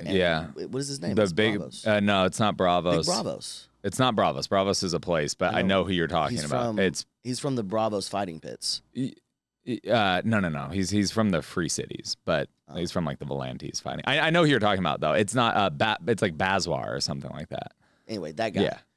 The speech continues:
Speaker 1: where he's, he's, he's, he's the best fighter in all of the land. He's tons of scars. He lets one person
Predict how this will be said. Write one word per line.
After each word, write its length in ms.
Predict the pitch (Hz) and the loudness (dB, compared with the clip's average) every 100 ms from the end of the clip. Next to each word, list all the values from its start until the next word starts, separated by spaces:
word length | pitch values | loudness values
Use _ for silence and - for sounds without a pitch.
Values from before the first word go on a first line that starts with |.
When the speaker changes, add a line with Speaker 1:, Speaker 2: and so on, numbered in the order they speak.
| _ - | _ -4
Speaker 1:
where 140 | 107 | 0
he's, 220 | 98 98 85 | 2 0 0
he's, 260 | 101 101 | -2 -2
he's, 340 | 90 104 90 87 | -2 -4 -4 -6
he's 240 | 95 98 | -4 -4
the 60 | 87 | -2
best 220 | 90 101 | 0 0
fighter 280 | - 90 73 | 0 -2 -2
in 100 | 73 67 | -6 -6
all 140 | 87 80 | -4 -4
of 60 | |
the 60 | 73 | -4
land. 220 | 82 67 | -6 -6
He's 120 | 80 | -8
tons 240 | - 127 104 | -4 -2 0
of 80 | 87 | -2
scars. 480 | - 95 95 92 | 0 2 2 0
He 100 | 101 | -2
lets 240 | 104 104 - | 0 0 0
one 180 | 104 98 | -2 -2
person 400 | 101 98 - | -2 -2 -2